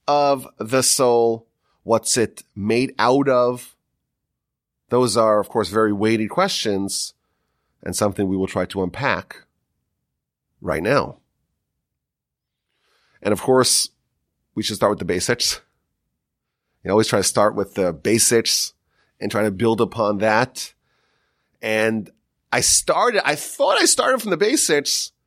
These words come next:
and now I'm thinking that maybe we picked the most difficult place to start,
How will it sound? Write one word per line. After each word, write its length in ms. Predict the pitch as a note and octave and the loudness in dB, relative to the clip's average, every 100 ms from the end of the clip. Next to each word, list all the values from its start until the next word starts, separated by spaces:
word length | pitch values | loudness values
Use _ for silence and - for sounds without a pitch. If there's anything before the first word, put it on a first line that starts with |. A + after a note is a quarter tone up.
| _ _ _ - | _ _ _ -2
and 100 | C#3 | 2
now 100 | D#3+ | 2
I'm 80 | |
thinking 640 | C3 D#3+ E3+ D3+ A#2+ A#2 B2 - | 2 0 0 2 2 0 -4 -4
that 160 | A#2 | 0
maybe 540 | B2 C#3 D3+ C3 C3+ C3+ | 2 2 2 2 2 2
we 200 | A#2+ A#2+ | 0 -4
picked 440 | - C#3+ - - - | -2 -2 -4 -20 -6
the 140 | F2+ | 0
most 280 | B2 B2 - | 2 2 0
difficult 500 | D3 E3 F#3+ D#3 C#3 | -2 0 0 0 0
place 240 | D3 C3+ | 0 0
to 120 | - A#2+ | 0 -2
start, 580 | - A#2 A#2+ - - | 2 2 2 0 -8